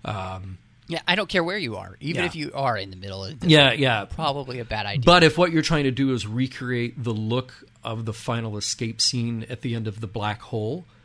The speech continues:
Speaker 1: then you totally nail that by having exploding hydrogen fuel cells in your hotel with suspended, uh, gantry walkways, you know?
Speaker 2: Yeah.
Speaker 1: Yeah.
Speaker 2: I, and, and maybe that's,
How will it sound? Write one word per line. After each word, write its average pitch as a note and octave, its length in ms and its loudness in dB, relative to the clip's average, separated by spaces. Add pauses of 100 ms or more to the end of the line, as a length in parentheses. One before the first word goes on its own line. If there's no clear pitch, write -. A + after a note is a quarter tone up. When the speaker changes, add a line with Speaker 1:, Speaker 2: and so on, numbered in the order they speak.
(480)
Speaker 1:
then B2 220 4
you A#2 140 0
totally B2+ 480 4
nail A2+ 320 2
that G#2+ 220 -2
by A2+ 140 -2
having G#2+ 360 -4
exploding G#2+ 540 -4
hydrogen G2+ 500 -6
fuel G#2+ 260 -8
cells F#2+ 460 -4
in A2 100 -10
your F#2+ 140 -10
hotel F2+ 500 -12 (360)
with B2+ 120 0
suspended, G#2 800 -2
uh, G2+ 200 -8
gantry G#2+ 520 -6
walkways, F#2 800 -10
you G#2+ 100 -8
know? F2+ 140 -12 (260)
Speaker 2:
Yeah. F3 220 -8
Speaker 1:
Yeah. F#2 120 -10 (380)
Speaker 2:
I, - 60 -20 (720)
and, D#3 160 -8
and D#3 180 -6
maybe C#3+ 260 -2
that's, E3 400 -10